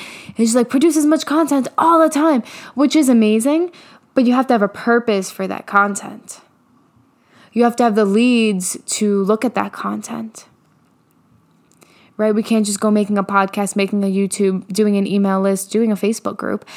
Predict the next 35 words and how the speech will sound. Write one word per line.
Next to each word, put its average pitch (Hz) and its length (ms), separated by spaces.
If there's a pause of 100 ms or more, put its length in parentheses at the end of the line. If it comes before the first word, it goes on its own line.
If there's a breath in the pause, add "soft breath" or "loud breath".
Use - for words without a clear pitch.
(180 loud breath)
and 208 240
post 202 240
on 208 80
Instagram, 233 640
and 196 240
then 196 80
that's 196 180
all 196 80
we 190 100
do 208 180
in 208 80
our 190 100
business. 214 600 (200)
What's 226 240
the 269 100
program 311 400
that 190 180
you're 190 80
doing? 185 240
What's 185 240
your 214 60
process 202 340
of 214 80
transformation, 226 680
right? 220 160
There's 247 160
so 302 180
many 339 180
things 320 300
we 269 80
have 254 160
to 269 80
get 247 160
clear 233 280
on. - 300